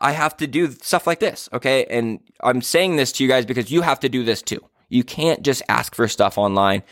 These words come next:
and expect people to click on whatever you want. You have to truly incentivize things. So if you do want my free Instagram accelerator, Insta accelerator course, uh, it is linked exclusively in bio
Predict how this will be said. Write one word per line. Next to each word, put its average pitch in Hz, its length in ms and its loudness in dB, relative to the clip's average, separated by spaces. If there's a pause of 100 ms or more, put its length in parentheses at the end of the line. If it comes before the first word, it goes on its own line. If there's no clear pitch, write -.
(260)
and 104 100 0
expect 110 360 -2
people 101 360 0
to 95 420 0 (120)
click 120 340 0
on 98 160 2
whatever 95 260 2
you 90 160 0
want. 71 320 -4 (360)
You 92 80 0
have 131 300 2
to 107 140 -2
truly 127 560 2
incentivize - 840 -2
things. 64 320 -10 (260)
So 113 640 2
if 123 200 -2
you 127 180 2
do 147 260 4
want 139 500 2
my 117 220 2
free 139 640 -2
Instagram 120 640 2
accelerator, 120 600 2 (160)
Insta - 360 -2
accelerator 101 560 2
course, 110 360 -2 (340)
uh, 107 600 2
it 113 100 -4
is 107 160 0
linked 120 320 0
exclusively 127 800 0 (240)
in 123 180 2
bio 113 320 4